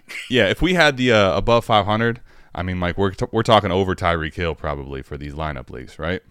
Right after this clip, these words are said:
Speaker 2: I mean,
Speaker 1: Yeah, yeah.
Speaker 2: th-, and my point there is what? There is a lot of teams, Mike, that weren't even playing him in week two.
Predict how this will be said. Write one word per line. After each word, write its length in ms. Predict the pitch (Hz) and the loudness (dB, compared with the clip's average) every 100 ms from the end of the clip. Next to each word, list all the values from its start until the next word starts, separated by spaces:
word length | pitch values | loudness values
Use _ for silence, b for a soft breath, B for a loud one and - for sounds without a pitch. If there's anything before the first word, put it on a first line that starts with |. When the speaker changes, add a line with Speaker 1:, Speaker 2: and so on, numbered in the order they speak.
| - | -16
Speaker 2:
I 80 | 76 | -12
mean, 220 | 76 73 | -10 -6
Speaker 1:
Yeah, 160 | - - - _ _ - | -8 -8 -16 _ _ -18
yeah. 140 | - - | -14 -12
Speaker 2:
th-, 180 | - - | -14 -4
and 120 | 120 | -2
my 100 | 104 | 0
point 320 | - 151 165 | -2 -2 -2
there 220 | 104 95 90 | 0 0 0
is 100 | 87 | -2
what? 300 | 98 73 - b b b b | -2 -4 -10 b b b b
There 240 | 127 156 160 | 6 8 8
is 100 | 107 | 4
a 60 | |
lot 320 | 95 98 113 131 | 2 6 6 6
of 80 | |
teams, 280 | - 110 127 | 0 -2 -2
Mike, 260 | 135 143 135 | -2 -4 -4
that 200 | - - | -6 -2
weren't 320 | 104 135 156 | 2 2 2
even 300 | 127 120 107 | -2 -2 -2
playing 380 | 87 - 117 123 | -6 -4 -2 0
him 140 | 107 98 | -2 -4
in 120 | 87 | -6
week 180 | 85 - | -10 -12
two. 340 | - 120 90 | -12 -8 -8